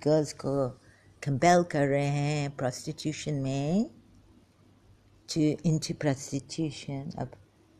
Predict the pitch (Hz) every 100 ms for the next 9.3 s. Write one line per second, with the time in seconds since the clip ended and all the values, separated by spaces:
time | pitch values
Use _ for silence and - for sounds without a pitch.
0 | - - - 151 - - 175 208 220 185
1 | 151 139 - - 131 139 131 131 - 135
2 | 127 123 - - - - - 147 147 147
3 | 135 143 156 151 - 131 139 - 143 151
4 | 190 - 233 226 185 170 147 139 - 135
5 | 180 165 - - - _ _ _ _ -
6 | - - _ - _ _ _ _ _ _
7 | _ _ _ _ _ _ _ _ - _
8 | _ _ - - 165 135 135 135 131 -
9 | - - 139